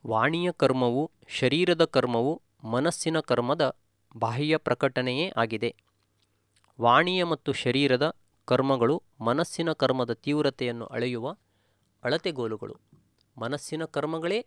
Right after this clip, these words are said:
ಎಲ್ಲಕ್ಕಿಂತ ಮಹತ್ವದವು. ಒಂದು ಉದಾಹರಣೆ: ನನಗೆ ಮನಸ್ಸಿಗೆ ಹಿಡಿಸದವರೊಬ್ಬನನ್ನು ನಾನು ನೋಡುತ್ತೇನೆ. ಅವರನ್ನು ನೋಡಿದೊಡನೆ ನನ್ನ ಮನಸ್ಸು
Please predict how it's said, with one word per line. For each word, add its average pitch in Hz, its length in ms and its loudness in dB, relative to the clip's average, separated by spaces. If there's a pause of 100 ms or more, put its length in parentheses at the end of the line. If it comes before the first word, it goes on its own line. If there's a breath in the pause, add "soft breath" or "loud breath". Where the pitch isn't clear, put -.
ಎಲ್ಲಕ್ಕಿಂತ 131 600 -6
ಮಹತ್ವದವು. 127 720 -6 (800)
ಒಂದು 131 280 0
ಉದಾಹರಣೆ: 123 640 0 (500)
ನನಗೆ 131 500 -2 (120)
ಮನಸ್ಸಿಗೆ 131 720 -4
ಹಿಡಿಸದವರೊಬ್ಬನನ್ನು 131 1200 -2 (200)
ನಾನು 120 320 -4
ನೋಡುತ್ತೇನೆ. 139 580 -4 (720)
ಅವರನ್ನು 151 540 2
ನೋಡಿದೊಡನೆ 127 720 -2 (140)
ನನ್ನ 127 240 -4
ಮನಸ್ಸು 135 540 -4